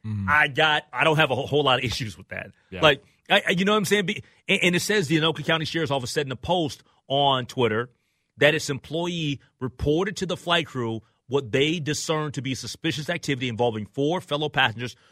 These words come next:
Speaker 2: who had been seated nearby. The post did not describe the activity. Um, it says, "All data related to this incident will be thoroughly reviewed by our office." The sheriff's, uh, office post continued,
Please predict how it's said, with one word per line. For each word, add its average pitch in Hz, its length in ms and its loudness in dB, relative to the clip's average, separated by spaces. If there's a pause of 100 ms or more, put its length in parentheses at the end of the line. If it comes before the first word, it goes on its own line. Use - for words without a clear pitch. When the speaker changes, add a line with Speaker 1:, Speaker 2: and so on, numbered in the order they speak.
(160)
Speaker 2:
who 143 80 2
had 127 80 2
been 117 100 -2
seated 135 400 -4
nearby. 98 520 -4 (480)
The 113 160 -2
post 139 460 -2
did 135 200 -8
not 127 340 -2
describe 95 640 -2 (340)
the 104 180 -2
activity. - 560 -10 (480)
Um, 78 460 -14
it 113 80 -8
says, 113 300 -2
"All 135 300 2
data 147 300 2
related 131 360 -2
to 135 80 -6
this 117 120 -8
incident 131 300 -4
will 117 80 -2
be 101 100 -8
thoroughly 139 320 0
reviewed 123 360 -2
by 113 120 4
our 104 120 0
office." 123 440 -2 (240)
The 110 80 -12
sheriff's, 127 400 -2 (160)
uh, 123 60 -10
office 117 540 -2
post 120 400 -4 (440)
continued, 120 600 -2